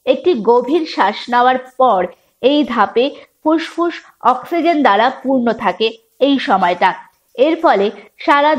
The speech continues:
দেহে অক্সিজেন প্রবাহিত হয়, যা দেহকে শিথিল করতে সাহায্য করে। এটি মানসিক চাপ ও হতাশা দূর করতে সাহায্য করে এবং উদ্বেগ কমাতেও এই প্রক্রিয়াটি কাজ করে। শ্বাস প্রশ্বাসের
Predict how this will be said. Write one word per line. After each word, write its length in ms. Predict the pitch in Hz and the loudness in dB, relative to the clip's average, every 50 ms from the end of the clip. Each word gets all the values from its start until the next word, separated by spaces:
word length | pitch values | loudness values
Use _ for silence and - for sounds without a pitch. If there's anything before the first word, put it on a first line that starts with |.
| 220 202 | 0 0
দেহে 300 | 233 240 247 240 311 302 311 311 - - - - - 262 | 0 0 2 2 0 0 0 -2 -6 -14 -6 -2 -2 0
অক্সিজেন 420 | 254 - - - 311 247 302 320 285 277 - | 0 -2 -4 -4 0 2 2 0 0 0 0
প্রবাহিত 480 | 226 214 214 226 240 254 262 254 - 277 277 254 | 2 2 2 2 2 2 2 2 0 0 0 2
হয়, 180 | 277 277 311 - - - - 190 190 | 2 0 0 -2 -6 -12 -4 0 2
যা 100 | 294 294 294 226 202 240 | 2 2 2 0 0 0
দেহকে 420 | 254 262 254 330 370 - 233 196 185 185 - - _ _ - - - | 0 0 0 -2 -2 -2 -2 -4 -4 -4 -8 -16 _ _ -20 -8 -2
শিথিল 420 | - 320 320 330 - 359 370 339 330 262 | -2 0 0 0 0 0 0 2 2 0
করতে 260 | 226 208 196 - 254 294 302 - | 0 0 0 0 0 0 0 0
সাহায্য 340 | 302 214 202 208 190 180 - 185 185 185 | 0 0 2 2 0 0 -2 -2 0 0
করে। 180 | 175 180 180 170 - _ _ _ _ 262 294 | 0 0 -2 -6 -10 _ _ _ _ 0 0
এটি 200 | 269 - 254 233 233 240 - - 214 214 | 0 0 -4 -4 -4 -6 -8 -4 0 2
মানসিক 480 | 247 262 269 285 320 320 320 339 330 330 - _ - | 2 2 2 2 0 -2 -2 -6 -6 -8 -8 _ 0
চাপ 280 | 254 226 226 233 269 277 - - - - | 2 2 2 2 0 -2 -6 -4 0 0
ও 20 | 262 285 262 - | 2 2 0 0
হতাশা 440 | - 240 240 240 262 277 277 311 320 302 220 | 0 -2 0 2 0 0 0 0 -2 -2 0
দূর 140 | 233 220 214 220 247 | 0 -2 0 0 -2
করতে 240 | 247 240 - - 311 302 - - | -2 -2 -2 -4 -4 -4 -4 -4
সাহায্য 340 | 254 226 220 208 180 175 196 190 - | -2 -2 0 -2 -2 -2 -2 0 0
করে 180 | 190 185 175 165 - _ - 262 | 0 0 0 -4 -4 _ 0 2
এবং 160 | 254 254 254 247 269 - _ _ - 262 285 | 2 2 0 0 -2 -10 _ _ -2 0 0
উদ্বেগ 340 | 302 208 190 302 339 339 339 - | 0 0 0 0 -2 0 0 0
কমাতেও 460 | 277 269 240 262 262 254 285 294 320 311 - - 247 240 | 2 2 2 2 2 2 2 2 2 2 0 0 0 0
এই 80 | 269 269 - | 0 0 0
প্রক্রিয়াটি 520 | 247 220 - 240 226 240 233 226 - 285 302 311 - _ - | -2 -2 -2 0 0 0 0 0 -2 -6 -6 -8 -6 _ 0
কাজ 180 | 240 220 220 214 - - | 2 2 2 0 -2 0
করে। 200 | 196 175 170 170 151 - - _ - - | 0 0 0 0 -4 -10 -14 _ -4 0
শ্বাস 220 | 320 269 311 330 330 - | 2 2 2 0 -2 -4
প্রশ্বাসের 480 | 339 349 349 - 370 359 359 - 359 | -2 -2 -2 0 -2 -2 -2 -2 -4